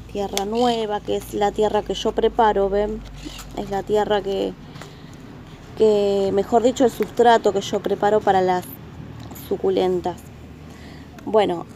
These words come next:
eh, para traspasar esta planta, esta crásula, lo que vamos a hacer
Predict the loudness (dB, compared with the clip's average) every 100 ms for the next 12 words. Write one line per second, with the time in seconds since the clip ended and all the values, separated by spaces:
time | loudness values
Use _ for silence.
0 | 2 4 6 4 2 -2 -8 2 4 6
1 | 4 0 0 -4 0 -2 -2 -8 -20 -20
2 | -20 -20 -6 -6 0 0 0 0 0 0
3 | 0 0 -2 -8 -20 -8 -6 -2 -4 -4
4 | -2 -2 0 -2 0 2 4 4 2 0
5 | 0 0